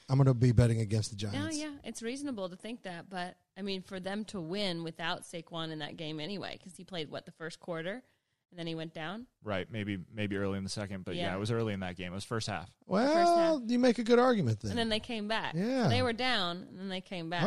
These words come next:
Speaker 1: Okay. All right.
Speaker 2: I
Speaker 1: Maybe they
Speaker 2: think,
Speaker 1: got some
Speaker 2: I,
Speaker 1: magic there
Speaker 2: I
Speaker 1: that
Speaker 2: think
Speaker 1: I don't
Speaker 2: part
Speaker 1: know
Speaker 2: of it,
Speaker 1: about.
Speaker 2: though, is that teams are expecting the run from Saquon, so they've prepared for that run.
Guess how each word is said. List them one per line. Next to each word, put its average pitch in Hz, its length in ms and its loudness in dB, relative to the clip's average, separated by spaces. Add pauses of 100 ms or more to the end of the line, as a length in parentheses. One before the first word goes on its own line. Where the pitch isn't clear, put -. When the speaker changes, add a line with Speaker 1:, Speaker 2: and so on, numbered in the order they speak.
Speaker 1:
Okay. 180 260 6 (200)
All 175 120 2
right. - 120 4
Speaker 2:
I - 20 4
Speaker 1:
Maybe 185 140 10
they 226 80 10
Speaker 2:
think, 233 100 12
Speaker 1:
got 233 160 6
some 240 160 8
Speaker 2:
I, - 20 6
Speaker 1:
magic 233 380 6
there 117 140 4
Speaker 2:
I 113 40 6
Speaker 1:
that 120 60 6
Speaker 2:
think 135 100 8
Speaker 1:
I 147 40 8
don't 165 160 8
Speaker 2:
part 277 180 8
Speaker 1:
know - 60 6
Speaker 2:
of 214 80 0
it, 202 120 2
Speaker 1:
about. - 40 -8 (400)
Speaker 2:
though, - 60 -8
is 175 160 -6
that 180 220 -4
teams 208 320 -6
are 185 80 -8
expecting 190 640 -8
the 165 120 -4
run 165 440 -2
from 180 180 -10
Saquon, - 560 -6
so - 120 -12
they've 180 200 -4
prepared 170 520 -10
for 170 100 -12
that 151 220 -10
run. 170 320 -6